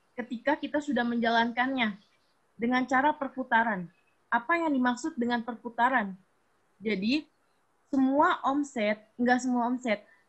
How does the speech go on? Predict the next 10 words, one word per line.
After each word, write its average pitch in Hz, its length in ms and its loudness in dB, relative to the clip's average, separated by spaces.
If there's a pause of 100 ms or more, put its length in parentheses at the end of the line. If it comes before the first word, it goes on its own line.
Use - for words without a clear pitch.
(360)
setengah 254 680 -2
omset 254 400 -2
kita 208 460 0 (260)
atau 254 320 0
laba 233 240 2
kotoran 226 400 -6
kita 196 440 -4 (360)
harus 254 240 0
kita 269 300 -4
putar. 254 420 0